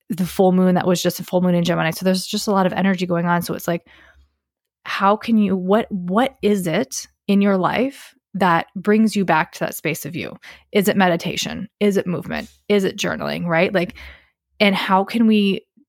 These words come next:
how can we do this, like, one step at a time, right? Like, baby steps, small steps. How can we get there? Whether you're thinking about your intentions, your New Year's intentions, like, what is your goal?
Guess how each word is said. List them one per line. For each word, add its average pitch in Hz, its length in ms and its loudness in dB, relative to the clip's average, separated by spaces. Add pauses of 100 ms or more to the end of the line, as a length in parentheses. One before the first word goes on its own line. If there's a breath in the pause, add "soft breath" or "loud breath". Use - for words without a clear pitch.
(140)
how 208 200 0
can 226 160 0
we 220 120 4
do 196 280 0
this, 185 220 0
like, 165 140 0
one 175 280 2
step 165 280 -4
at 160 60 0
a 160 40 -6
time, - 380 -8
right? 175 140 0
Like, 175 180 -4
baby 175 200 2
steps, - 300 -6
small 170 240 0
steps. - 300 -8
How 185 160 0
can 214 160 0
we 196 80 4
get - 280 -6
there? - 220 -10 (300 loud breath)
Whether 190 180 4
you're 196 140 2
thinking 202 320 0
about 165 200 2
your 170 120 0
intentions, - 520 -6
your 180 100 0
New 175 120 2
Year's 170 220 -2
intentions, - 440 -8
like, 170 120 -6
what 175 160 2
is 180 100 2
your 170 120 0
goal? 165 360 -2